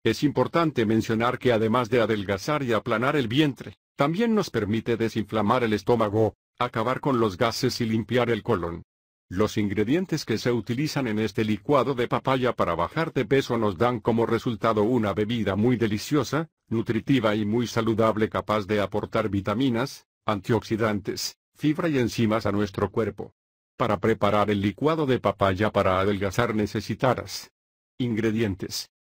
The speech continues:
una taza de papaya cortada en trozos, una cucharada de semillas de linaza,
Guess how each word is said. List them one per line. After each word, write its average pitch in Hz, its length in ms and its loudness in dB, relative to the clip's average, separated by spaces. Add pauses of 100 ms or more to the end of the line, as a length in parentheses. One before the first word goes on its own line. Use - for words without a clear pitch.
(160)
una 151 260 4
taza 107 320 2
de 101 100 0
papaya 127 460 0
cortada 117 540 0
en 104 120 0
trozos, - 640 -8 (460)
una 151 240 2
cucharada 117 560 0
de 131 100 2
semillas 123 500 2
de 117 120 0
linaza, 110 480 -2